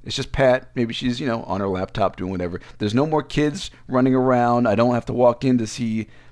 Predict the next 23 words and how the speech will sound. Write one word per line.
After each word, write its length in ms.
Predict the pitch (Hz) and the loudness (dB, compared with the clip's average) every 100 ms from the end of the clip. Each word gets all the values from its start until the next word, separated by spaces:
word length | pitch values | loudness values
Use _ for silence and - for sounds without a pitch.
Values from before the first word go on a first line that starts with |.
| - | -14
hear 240 | - 131 | -6 -4
fucking, 400 | 123 131 - 107 | -2 -2 0 0
like, 240 | 98 90 - - - - - - - - - | 0 -2 -6 -20 -20 -20 -20 -20 -20 -20 -14
the 80 | - | -12
kid 360 | - - 147 131 | -10 -4 0 2
in 80 | |
the 80 | 110 | 0
kitchen 420 | - 143 - 139 | 0 -4 0 -2
with 120 | 113 101 | 0 -4
their 100 | 92 | -2
fucking 400 | 123 117 98 - | -2 -2 -4 -4
tablet 480 | - 117 127 120 | 0 2 2 0
watching 340 | 107 107 - 92 | 2 0 -2 -8
T 240 | - 123 | -4 -2
V 140 | 123 117 | 0 0
while 160 | 98 | 0
I'm 60 | 101 | -2
trying 240 | - 107 | -2 -2
to 60 | 87 | -2
fucking 360 | - 101 87 95 | -2 -2 -4 -4
eat. 340 | 120 127 - | -4 -4 -4
That 240 | 95 107 95 | -2 -2 -2
bullshit. 560 | 104 101 107 104 - | -6 -2 -2 -4 -10